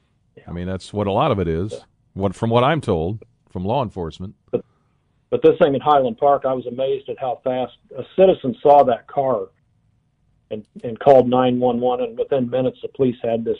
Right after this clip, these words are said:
Speaker 1: guy. I think that's, that's amazing. There's license plate readers everywhere. We've got 'em in Champaign now. But that was the citizen who had gotten the description of that car,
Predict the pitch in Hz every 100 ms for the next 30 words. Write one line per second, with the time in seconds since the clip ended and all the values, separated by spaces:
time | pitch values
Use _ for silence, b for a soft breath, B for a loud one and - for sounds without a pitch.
0 | - 107 104 117 - 123 123 117 120 113
1 | - - _ _ _ _ _ _ _ -
2 | 120 - 120 120 110 127 127 127 135 143
3 | - 131 143 135 131 139 131 120 117 139
4 | 139 135 127 131 131 120 127 127 123 113
5 | 127 123 - 127 123 123 120 123 _ _
6 | _ _ _ _ _ _ _ _ _ _
7 | _ _ _ - 127 131 135 135 - 123
8 | - 180 160 - 131 123 135 120 120 -
9 | _ _ - 135 131 131 123 - 156 -
10 | 143 135 135 127 - 170 165 120 117